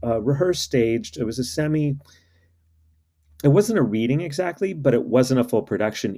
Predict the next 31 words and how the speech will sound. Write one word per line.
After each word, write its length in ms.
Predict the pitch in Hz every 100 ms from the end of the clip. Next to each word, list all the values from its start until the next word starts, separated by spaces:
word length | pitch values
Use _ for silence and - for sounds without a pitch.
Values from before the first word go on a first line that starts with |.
| -
either 480 | 98 101 143 156 -
in, 280 | 120 110 107
of 280 | - 98 95
a 140 | 101
production 440 | - 113 104 - 104
by 140 | 95
Rihanna 400 | 90 92 92 90
Yasi 380 | 87 85 82 85
called 240 | 87 85 - 104
eighty, 440 | 92 90 87 -
which 340 | 101 98 - 101
is 340 | 92 85 - -
Addie, 300 | 98 95 90
which 200 | 87 82
is 200 | 123 - - - - -
really 240 | 156 160 143
thinking 340 | 143 120 113
about 420 | 92 101 95 -
the, 520 | 101 92 90 90 90 -
the 120 | 107
dis-, 260 | 104 107 -
diasporic 640 | 120 117 113 - 104 98
connections 580 | - 90 92 - 117 101
of 80 | 85
indigeneity 920 | 87 82 101 101 90 87 87 85 82
and 140 | 82 76
blackness, 720 | 82 87 - 127 143 143 - -
especially 540 | 92 - 107 98 101
with 220 | 92 90
regard 520 | 95 82 87 85 82 -
to 420 | - 90 85